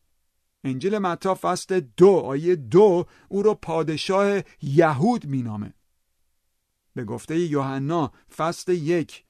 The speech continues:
آیهٔ چهل و نه عیسی مسیح پادشاه اسرائیل. رسالهٔ اول تیموتائوس فصل یک آیهٔ هفده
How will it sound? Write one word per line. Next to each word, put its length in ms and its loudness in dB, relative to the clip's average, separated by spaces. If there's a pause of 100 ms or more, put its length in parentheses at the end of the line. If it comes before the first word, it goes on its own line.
(140)
آیهٔ 240 -2
چهل 260 -4
و 100 0
نه 360 0 (260)
عیسی 340 -4
مسیح 560 -6 (200)
پادشاه 800 0 (320)
اسرائیل. 800 -2 (1200)
رسالهٔ 680 0 (220)
اول 520 0 (220)
تیموتائوس 920 -2 (260)
فصل 380 -4
یک 460 0
آیهٔ 300 -2
هفده 560 -2